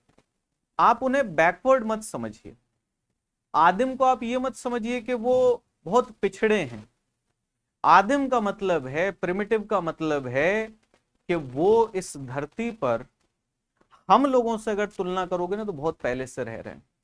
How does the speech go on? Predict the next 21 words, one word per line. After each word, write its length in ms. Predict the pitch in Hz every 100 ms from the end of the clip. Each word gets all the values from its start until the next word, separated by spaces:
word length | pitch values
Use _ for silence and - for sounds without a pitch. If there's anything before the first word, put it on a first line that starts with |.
| _ _ _ _ _ _ _ _ _
वो 260 | 147 208 269
इस 260 | 247 220 -
प्रकृति 600 | - - 208 202 247 247
को, 180 | 247
इस 180 | 240 -
नेचर 440 | 170 170 180 226 226
को, 180 | 233
इस 160 | 226 -
एनवायरनमेंट 680 | 175 165 160 180 202 214 214
को 100 | 226
हम 240 | 160 170
लोगों 240 | 185 190 202
से 160 | 214
शायद 320 | 202 185 185
बहुत 340 | 180 147 190 156
ज्यादा 280 | 151 156 170
बेहतर 440 | 135 131 127 156
तरीके 380 | - 143 139 147
से 140 | -
समझते 520 | 147 123 120 - -
हैं। 220 | 120 107